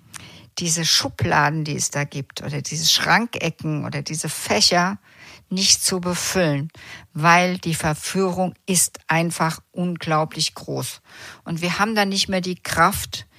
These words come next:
dieser Verführung, die ja in uns so stark verankert ist, der, ähm, zu widerstehen. Und diese Schubladen,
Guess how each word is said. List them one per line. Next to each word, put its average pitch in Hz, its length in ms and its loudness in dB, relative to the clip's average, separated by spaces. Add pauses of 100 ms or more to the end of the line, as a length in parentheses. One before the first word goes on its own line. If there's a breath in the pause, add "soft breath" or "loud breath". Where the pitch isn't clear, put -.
(300 soft breath)
dieser 196 560 4 (160)
Verführung, 196 840 -2
die 180 100 -6
ja 175 160 2 (100)
in 214 260 -2
uns 190 300 -2
so 180 140 2
stark - 480 4
verankert 175 500 2
ist, 180 200 -4 (480 loud breath)
der, 170 400 4
ähm, 160 400 0
zu - 280 -4
widerstehen. 202 840 0 (260)
Und 147 260 -8 (380 soft breath)
diese 147 220 0
Schubladen, 160 840 2